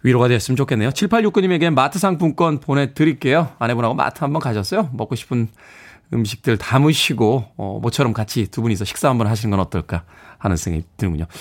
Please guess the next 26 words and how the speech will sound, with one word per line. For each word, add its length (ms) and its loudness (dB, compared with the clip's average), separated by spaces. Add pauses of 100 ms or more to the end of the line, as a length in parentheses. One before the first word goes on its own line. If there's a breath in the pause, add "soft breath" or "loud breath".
(120 loud breath)
신청곡은 520 2
저희가 200 2
잘 200 -2
킵해놨다가, 960 0 (360 soft breath)
아, 280 -8
다른 460 2
날에 340 2 (180)
꼭 200 -8
틀어드리도록 540 -2 (260)
하겠습니다. 480 -6 (500 loud breath)
고승현님, 720 4
"잠시만요. 580 0
눈 140 2
스르륵 360 0
감고 360 0
듣고 260 -2
있다. 340 2
잠시 640 -2
후에 480 2
올게요." 640 2 (380)
하셨는데, 340 -8
졸리시군요. 800 -2
주무셔도 560 0
됩니다. 540 0
휴일 280 -2
아침에 460 -2